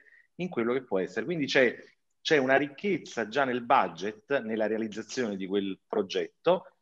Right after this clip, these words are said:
perché non si è fatto tanto perché si voleva far contento il regista o, o chi altri che voleva per forza fare quel film, ma perché c'era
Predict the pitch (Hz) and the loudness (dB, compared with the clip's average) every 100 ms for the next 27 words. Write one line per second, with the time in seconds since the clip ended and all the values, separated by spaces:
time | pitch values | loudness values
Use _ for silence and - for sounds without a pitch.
0 | _ - 120 - 175 123 180 180 185 - | _ -6 -4 2 2 4 2 2 -4 2
1 | 208 - - 117 - - 127 131 120 120 | 2 2 0 0 2 4 4 4 -2 -4
2 | 107 107 - 113 127 110 _ _ 185 - | -4 -4 -4 -2 -2 -4 _ _ -18 -10
3 | 107 110 113 - 110 101 117 107 110 107 | -4 -2 -2 -4 -8 -4 -4 -4 -4 -4
4 | 98 113 107 - 110 104 - - _ _ | -6 -8 -8 -4 2 2 0 -8 _ _
5 | _ 98 101 98 98 107 98 113 110 110 | _ -4 0 2 0 -2 0 4 4 4
6 | - 104 107 104 110 110 - 113 - 127 | 0 -4 -2 2 4 2 4 2 2 0
7 | 120 - 113 113 110 98 98 - 101 82 | -2 -2 -4 0 0 0 -4 -6 -8 -8
8 | 80 82 82 87 120 113 151 107 87 80 | -10 -10 -10 -4 -2 4 6 6 2 -2